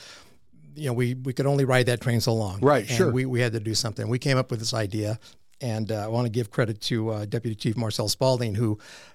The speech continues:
Speaker 1: kinda came up with the idea and kinda spearheaded it, and he kinda took the lead on it, worked with Post, worked with the other, uh, other agencies, and,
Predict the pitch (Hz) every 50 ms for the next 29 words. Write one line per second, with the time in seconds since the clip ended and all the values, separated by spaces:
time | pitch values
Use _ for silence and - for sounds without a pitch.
0 | - - - 147 131 117 - - 180 180 175 175 165 - 170 151 156 147 139 139
1 | 131 117 139 139 135 135 135 135 135 131 131 - - 123 120 110 104 - 131 117
2 | 104 - - - - 156 156 151 139 143 135 131 127 123 120 120 120 123 - -
3 | 113 110 107 107 104 101 - - 123 113 113 - 127 127 120 107 101 - - -
4 | - - 123 113 127 135 127 127 117 117 113 113 113 - - - - - - -
5 | - 131 120 - - 120 - - - 156 151 147 139 120 - - 120 110 - -
6 | 113 104 - 117 120 113 120 107 107 104 110 104 95 110 113 113 104 107 120 127
7 | 127 127 117 - - 123 117 117 113 - - - 123 113 - 104 -